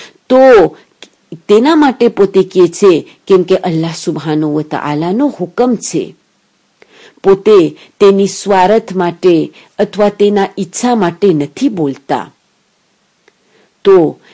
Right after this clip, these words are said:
કેવી રીતના બની શકે કે પૈગંબરે ઇસ્લામ જે લોકોને બતાવે છે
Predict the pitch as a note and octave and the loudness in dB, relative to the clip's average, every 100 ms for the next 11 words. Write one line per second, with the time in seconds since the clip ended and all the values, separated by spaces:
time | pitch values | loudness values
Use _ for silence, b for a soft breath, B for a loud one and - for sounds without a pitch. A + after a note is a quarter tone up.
0 | b - G3 F#3+ B3 C4 C4 C4 C4+ A#3+ | b 0 2 2 0 -2 -2 -2 0 2
1 | B3 B3+ A#3 B3 A#3 A#3+ A3 E3 - b | 2 0 0 -2 0 2 2 2 -4 b
2 | b A3+ A3 G#3 G#3+ G3+ G#3 G#3 G#3+ A3 | b -2 2 2 2 2 0 2 2 0
3 | G#3 - - G#3 G#3 D#3 - B B C3 | -2 -8 -2 0 2 -2 -6 B B 0
4 | G3+ G#3+ G#3 G#3 G#3 G#3+ F#3+ F#3+ - G#3 | 2 4 4 4 2 4 2 0 0 0
5 | G#3 G3+ - - G3+ | 2 0 0 2 2